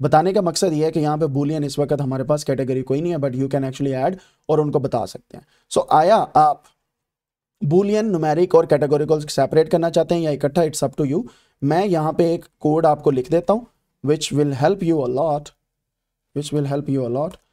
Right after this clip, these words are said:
यहाँ पे मैं लिखता हूँ प्रिंट, प्रिंट कर लेते हैं जनाब cat columns, और प्रिंट num, num columns भी हम कर लेते हैं,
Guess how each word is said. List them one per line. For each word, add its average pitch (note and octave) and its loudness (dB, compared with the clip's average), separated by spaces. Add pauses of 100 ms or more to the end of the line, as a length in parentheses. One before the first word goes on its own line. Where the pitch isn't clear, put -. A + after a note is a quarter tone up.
(240)
यहाँ C3+ -2
पे D3 0
मैं C#3 -2
लिखता B2 -6
हूँ C#3 -6
प्रिंट, C#3+ -6 (1700)
प्रिंट C#3+ -4
कर C#3+ -2
लेते C3 -4
हैं B2+ -4
जनाब B2 -6 (520)
cat C#3 -6 (240)
columns, D3+ -4 (1500)
और B2+ -6
प्रिंट C#3 -4 (200)
num, B2+ -4
num D#3+ -4
columns D#3 -4
भी F3 -4
हम D3+ -6
कर D3 -4
लेते D3 -6
हैं, F#3+ -10